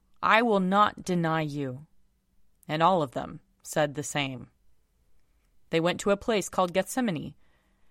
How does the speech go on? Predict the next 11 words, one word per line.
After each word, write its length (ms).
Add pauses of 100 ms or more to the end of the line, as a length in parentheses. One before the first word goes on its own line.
and 80
he 80
said 280
to 80
his 180
disciples, 720 (380)
"Sit 320
here 260
while 180
I 140
pray." 480